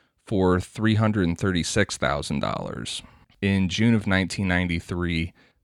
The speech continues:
Patsy Ramsey was diagnosed with breast cancer, where she would travel to Clairvoyant Community Hospital for treatments in Maryland.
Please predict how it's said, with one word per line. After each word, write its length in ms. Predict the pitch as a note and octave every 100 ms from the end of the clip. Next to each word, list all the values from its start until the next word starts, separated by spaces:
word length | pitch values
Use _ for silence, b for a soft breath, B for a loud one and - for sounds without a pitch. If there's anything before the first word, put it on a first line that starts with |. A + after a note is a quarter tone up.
| -
Patsy 340 | A2+ G2 - E2
Ramsey 400 | F2+ F2+ F#2 F2+
was 160 | E2+
diagnosed 560 | - E2+ F2 F2 F2 -
with 180 | D2+ -
breast 280 | G2 G#2
cancer, 440 | - G2 E2 - E2+
where 200 | D#2+ D#2+
she 160 | -
would 160 | E2+ D#2+
travel 540 | - F2 E2+ F2 E2 - b b b
to 200 | - F#2+
Clairvoyant 640 | E2+ - G#2 G2 G2+ G2+ F#2
Community 440 | - F2+ F2 E2
Hospital 560 | D#2+ F#2 F#2+ - F#2 D#2
for 160 | - D#2+
treatments 640 | - F#2+ - D#2 D2+ - -
in 420 | D2+ C#2+ D2+ C#2+
Maryland. 580 | E2 D2 - A1+ -